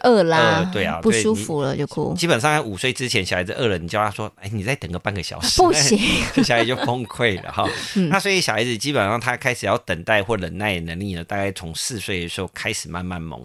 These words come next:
Speaker 2: 芽。
Speaker 1: 嗯哼。
Speaker 2: 好，就是基本上他开始会等待或忍耐，大概才四岁的时候。
Speaker 1: 嗯哼哼。
Speaker 2: 那等到五岁半的时候呢，我们自我控制开始快速的发展。
Speaker 1: 嗯哼。
Speaker 2: 好，然后大概要需要一年的时间，等到六岁半的时候，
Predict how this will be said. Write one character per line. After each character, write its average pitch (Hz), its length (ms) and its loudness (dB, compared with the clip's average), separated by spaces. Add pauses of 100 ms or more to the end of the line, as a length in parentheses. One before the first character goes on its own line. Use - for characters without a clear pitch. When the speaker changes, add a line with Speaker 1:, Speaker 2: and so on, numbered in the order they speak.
Speaker 2:
芽。 - 280 -14
Speaker 1:
嗯 190 160 0
哼。 185 260 0
Speaker 2:
好， 82 300 -2
就 135 120 0
是 143 60 2
基 156 160 -4
本 110 120 -2
上 92 120 -2
他 110 160 -2
开 107 180 -4
始 101 120 -10
会 107 140 -4
等 76 240 -10
待 92 180 -4
或 104 120 -2
忍 76 200 -8
耐， 92 160 -8
大 87 100 -6
概 85 140 -6
才 95 180 -10
四 87 320 -8
岁 80 260 -10
的 - 80 -16
时 - 240 -14
候。 - 200 -8
Speaker 1:
嗯 240 220 4
哼 254 120 0
哼。 254 80 -10
Speaker 2:
那 175 140 2
等 123 120 2
到 139 140 2
五 110 140 -6
岁 123 220 0
半 113 180 0
的 90 160 -4
时 - 140 -6
候 101 160 0
呢， 92 120 -4
我 82 80 -6
们 85 140 -8
自 - 160 -10
我 90 120 -6
控 95 220 -8
制 98 120 -10
开 90 180 -6
始 82 280 -12
快 - 180 -4
速 87 200 -8
的 71 120 -12
发 - 340 -14
展。 - 140 -18 (100)
Speaker 1:
嗯 202 140 2
哼。 190 200 -2
Speaker 2:
好， 87 160 -2
然 101 120 0
后 120 80 4
大 113 120 -4
概 110 140 4
要 110 140 2
需 104 160 -4
要 104 100 0
一 127 100 -6
年 90 180 -4
的 85 120 -8
时 - 280 -10
间， 80 240 -10
等 82 140 -6
到 101 240 -2
六 107 260 -4
岁 90 260 -4
半 90 240 -6
的 69 140 -12
时 - 160 -14
候， 82 240 -8